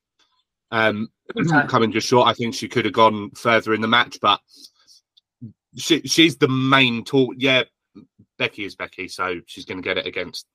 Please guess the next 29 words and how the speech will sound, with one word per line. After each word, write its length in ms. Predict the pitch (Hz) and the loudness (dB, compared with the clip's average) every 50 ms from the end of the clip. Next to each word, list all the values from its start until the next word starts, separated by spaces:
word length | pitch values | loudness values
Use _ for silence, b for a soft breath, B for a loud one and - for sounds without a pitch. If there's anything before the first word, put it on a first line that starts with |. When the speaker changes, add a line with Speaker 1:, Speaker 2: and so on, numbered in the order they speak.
| - 95 - _ | -20 -20 -20 _
Speaker 1:
Rhea. 360 | 92 95 107 104 101 104 104 B B B B - | -6 -2 0 2 2 2 0 B B B B 2
We 100 | 113 120 | 2 4
all 80 | 117 | 4
predicted 460 | 110 - - - 113 98 - - 90 - | 2 -2 -6 -6 -6 -6 -6 -10 -6 -4
her 140 | 101 95 | -4 -4
to 120 | - - 95 | -4 -6 -6
win, 380 | 85 107 107 107 104 101 92 b b b b - | -2 0 0 2 0 -2 -8 b b b b -14
and 120 | 95 90 | -14 -12
she 140 | - - 95 | -12 -14 -2
did 240 | - 117 107 135 - | 0 0 0 2 0
Speaker 2:
We 100 | 104 95 | 0 0
did. 80 | 92 92 | 0 -2
Speaker 1:
win. 80 | 92 b b b b b _ _ | -6 b b b b b _ _
But 240 | - 110 104 101 - _ _ _ _ _ _ _ _ _ _ _ _ _ _ _ _ _ _ _ _ _ _ _ _ _ _ _ _ _ _ _ _ _ _ _ _ _ _ - - _ _ _ _ | 2 4 4 4 2 _ _ _ _ _ _ _ _ _ _ _ _ _ _ _ _ _ _ _ _ _ _ _ _ _ _ _ _ _ _ _ _ _ _ _ _ _ _ -20 -20 _ _ _ _
strap 480 | - - - - - 139 143 147 135 - | -12 -10 -10 -4 2 2 4 4 2 0
a 40 | 147 | 0
rocket 500 | 135 131 107 - - 98 101 113 - - _ _ _ _ _ _ _ _ - | 0 0 0 0 -4 -4 -4 -4 -4 -6 _ _ _ _ _ _ _ _ -20
to 100 | - 131 | -18 -8
Tiffany 360 | - - 139 135 - 135 123 | -2 -2 -2 0 0 -4 -6
Stratton, 500 | - - 113 98 92 92 95 98 101 90 _ _ _ _ _ _ _ _ _ _ _ | -4 -2 0 0 2 2 0 -2 -4 -8 _ _ _ _ _ _ _ _ _ _ _
let 280 | - 101 110 123 131 127 | -6 -2 0 0 0 0
her 180 | 127 123 120 - | 0 0 0 0
go, 400 | - 113 101 95 95 101 101 - - | 2 2 2 4 2 2 0 -2 -2
and 180 | 98 98 101 95 | -2 -2 -2 0
we'll 200 | 98 98 92 - - | -2 -2 -2 2 2
all 240 | 110 107 104 98 | 2 2 2 0
watch 240 | 95 98 - - - | 0 -2 -2 -4 -8
her 120 | - 92 87 | -8 -8 -8
shine 380 | - - 90 85 85 85 87 | -8 -8 -6 -6 -8 -10 -12